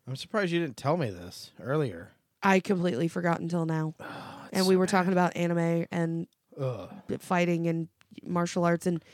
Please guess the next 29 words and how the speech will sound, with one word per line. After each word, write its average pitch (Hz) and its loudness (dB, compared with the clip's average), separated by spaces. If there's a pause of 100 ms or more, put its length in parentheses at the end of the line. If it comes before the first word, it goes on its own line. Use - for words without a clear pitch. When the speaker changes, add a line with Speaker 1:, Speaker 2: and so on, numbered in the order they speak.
(140)
Speaker 2:
sweep - 2
ya 190 4
and 185 0
Speaker 1:
Sweep 147 0
ya. 123 -4 (180)
<laughs> 170 2 (100)
Sweep 151 2
yas. 117 0 (340)
Speaker 2:
<laughs> - -12
Speaker 1:
Hi 160 6
yas 156 6
and 160 0
sweep - 0
yas. 202 0
Speaker 2:
Hi 220 6
yas 269 4
and 320 0
sweep 208 0
yas. 165 0
Speaker 1:
Ugh. - 0
Speaker 2:
Hi 784 6
ya, 453 0 (100)
hi 587 0
Speaker 1:
Yeah. 453 0 (340)
Speaker 2:
ya. 180 -8 (380)
Speaker 1:
It's - -18
so 87 -12
bad. 90 -16 (420)
Speaker 2:
Uh, 196 -2